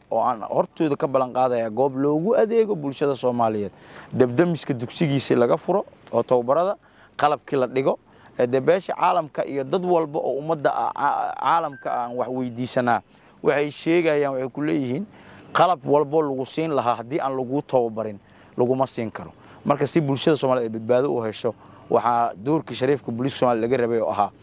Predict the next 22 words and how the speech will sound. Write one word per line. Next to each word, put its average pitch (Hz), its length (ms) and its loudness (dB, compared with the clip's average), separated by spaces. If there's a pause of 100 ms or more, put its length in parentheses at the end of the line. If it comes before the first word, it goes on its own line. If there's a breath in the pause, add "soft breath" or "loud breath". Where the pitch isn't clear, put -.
(460 loud breath)
in 147 260 2
goobtii 143 360 4
la 123 120 4
helo. 113 340 2
Goobtii 131 320 0
waa 127 180 2
leenahay, 160 460 0
dabdamiska 127 580 -6
waaye, 127 340 2
waa 113 180 -2
la 110 120 -6
banaynaa, 170 600 0
waa 113 160 -2
la 110 100 -2
dhisaa. 190 380 0 (580 loud breath)
Dadkana 156 580 2
waa 127 380 2 (200)
dadka 165 260 2
ka 185 100 2
shaqayn 160 380 2
lahaayoo 147 340 0
ilaa 156 300 2